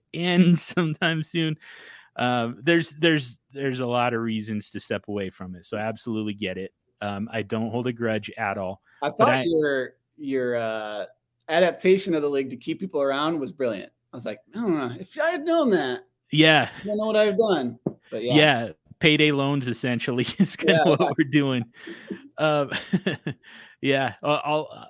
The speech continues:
Speaker 1: I'll end up talking more about that on the podcast at some point too,
Speaker 2: Mm.
Speaker 1: uh, as we, uh, reload that league.
Speaker 2: Yeah.
Speaker 1: Um, get ready for one more le-, one more year.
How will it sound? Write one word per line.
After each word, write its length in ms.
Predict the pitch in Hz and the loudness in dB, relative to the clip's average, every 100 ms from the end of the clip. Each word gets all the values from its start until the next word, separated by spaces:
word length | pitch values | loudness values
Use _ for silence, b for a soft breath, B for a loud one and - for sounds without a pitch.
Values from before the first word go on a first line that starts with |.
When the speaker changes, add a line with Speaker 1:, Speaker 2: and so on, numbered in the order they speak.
| _ | _
Speaker 1:
I'll 160 | 156 170 | -2 0
end 140 | 202 | 2
up 100 | 165 - | 0 2
talking 340 | 139 139 123 | 0 0 -2
more 220 | 123 120 | -2 -2
about 280 | 113 113 98 | 0 -2 -2
that 240 | 107 104 104 | -2 -2 -2
on 140 | 107 | -4
the 80 | 98 | -4
podcast 640 | 107 101 101 107 104 - 104 | -6 -6 -8 -6 -6 -8 -10
at 100 | - | -6
some 200 | 110 101 | -8 -8
point 320 | 101 95 - | -10 -12 -12
too, 320 | - 98 95 _ 101 | -10 -10 -12 _ -8
Speaker 2:
Mm. 60 | 107 101 95 | -4 -6 -8
Speaker 1:
uh, 40 | - - - 123 | -14 -20 -18 -6
as 240 | 117 104 | -6 -4
we, 380 | 117 110 107 107 | -4 -2 -2 -2
uh, 260 | 101 98 98 _ _ _ 107 | -2 -4 -8 _ _ _ -20
reload 800 | 110 120 127 117 113 110 107 104 | -12 -4 0 0 0 0 0 -2
that 240 | 98 98 | -4 -4
league. 460 | 104 104 98 95 _ _ | -6 -6 -6 -12 _ _
Speaker 2:
Yeah. 200 | 110 92 - _ _ _ _ - | -6 -6 -6 _ _ _ _ -4
Speaker 1:
Um, 580 | 107 101 98 95 95 - _ 104 | -2 -2 -4 -8 -10 -14 _ -4
get 140 | 127 | 0
ready 300 | 123 113 113 | 4 4 2
for 160 | 104 110 | -2 -2
one 220 | 104 107 | -2 -2
more 240 | 104 101 95 | -2 -2 -4
le-, 320 | 98 98 117 | -4 -6 -8
one 360 | 120 117 135 127 | -10 -6 -2 0
more 180 | 120 107 | 0 -2
year. 400 | 104 101 95 | -2 -4 -6